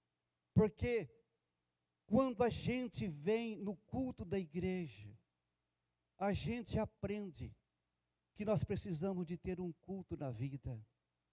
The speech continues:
E os fariseus, eles aprenderam que eles precisavam de perdoar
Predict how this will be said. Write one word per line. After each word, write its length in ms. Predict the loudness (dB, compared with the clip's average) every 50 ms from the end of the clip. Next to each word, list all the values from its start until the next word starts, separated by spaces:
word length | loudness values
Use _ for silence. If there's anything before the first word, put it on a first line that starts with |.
| _ _ _ _ _ _ _ _ _ _ _ _ _ _ _ _ _ _ _ _ _ _ _ _ _ _ _ _ _ _ _ _ _ _ _ _ _ _ _ -8
E 80 | -4 -4
os 140 | -4 -2 -2
fariseus, 800 | -4 -4 -4 -2 -2 0 0 0 0 0 0 -2 -4 -8 -12 -14 _ _ _ _ _ _ _ _ _ _ _ _ _ _ _ _ _ _ _
eles 320 | -2 -2 0 0 2 4 4
aprenderam 880 | 4 4 4 2 -2 -2 -2 -6 -4 -4 -2 -2 -2 -2 -4 -6 -10 -12 -16 _ _ _ _ _ _ _ _ _ _ _ _ _ _ _ _ _ _ _ _
que 180 | -10 -6 -4 -2
eles 360 | 2 4 4 4 4 2 -4
precisavam 800 | -2 0 0 0 0 -2 -4 -2 0 0 0 0 0 -2 -4 -6
de 140 | -4 -6 -6
perdoar 960 | -4 -2 0 0 0 -2 -4 -6 -8 -6 -4 -2 0 0 0 -2 -2 -4 -4